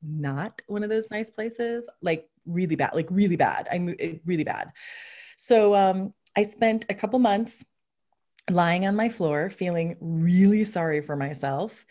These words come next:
And I say lying on my floor because, quick tangent,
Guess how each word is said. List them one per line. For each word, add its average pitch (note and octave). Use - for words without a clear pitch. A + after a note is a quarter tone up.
And F3
I F#3+
say F#3
lying F3
on F3+
my G3
floor E3
because, D#3
quick G3+
tangent, F3